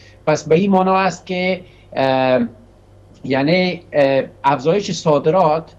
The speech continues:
واقعاً باعث افزایش تولید ناخالص داخلی می شود. ام، ولی باز هم اگر ما ببینیم، اه، رشد تولید ناخالص داخلی افغانستان،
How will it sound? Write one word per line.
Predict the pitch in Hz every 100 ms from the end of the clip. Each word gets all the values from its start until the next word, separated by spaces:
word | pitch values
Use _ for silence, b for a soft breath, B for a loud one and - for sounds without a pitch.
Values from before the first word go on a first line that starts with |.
| -
واقعاً | 139 135 170 180
باعث | 131 147 165 180 165
افزایش | 139 131 113 143 170 - 180 180 175
تولید | 151 127 147 196 165 180 175 175 160 b b b -
ناخالص | 143 139 151 180 170
داخلی | 123 139 - 147
می | 170 131
شود. | 117 98 95 - b b b b -
ام، | 135 135 139 131 139 - -
ولی | 156 160 160 160 - - 156 113
باز | 165 160
هم | 196 190
اگر | 175 156
ما | 147
ببینیم، | 139 151 156 175 208 185 170 B B -
اه، | 127 139 139 135 123
رشد | 127 202 220 - 185
تولید | 170 156 139 156 147
ناخالص | 139 - 143 135
داخلی | 131 135 135 139 135
افغانستان، | 135 123 135 135 - 196 196 175 175